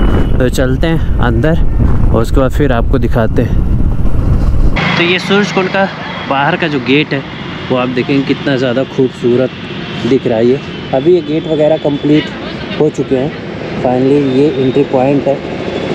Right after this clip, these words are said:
और बाकी इधर से आप देखेंगे तो ये रास्ता सीधे अम्बेडकर नगर चला जाएगा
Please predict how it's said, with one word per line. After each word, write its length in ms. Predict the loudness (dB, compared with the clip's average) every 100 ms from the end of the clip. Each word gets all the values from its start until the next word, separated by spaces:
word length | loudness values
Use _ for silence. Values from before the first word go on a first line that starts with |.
| -4 -4 -2
और 120 | -2 0
बाकी 300 | -2 0 0
इधर 180 | 0 0
से 140 | 0 0
आप 120 | 0
देखेंगे 360 | 0 0 0 0
तो 120 | 0
ये 400 | 0 2 2 2
रास्ता 360 | 2 0 -2 -2
सीधे 300 | 0 0 2
अम्बेडकर 500 | 2 2 0 0 -2
नगर 240 | 0 0 -2
चला 260 | -2 0
जाएगा 400 | 2 2 2 0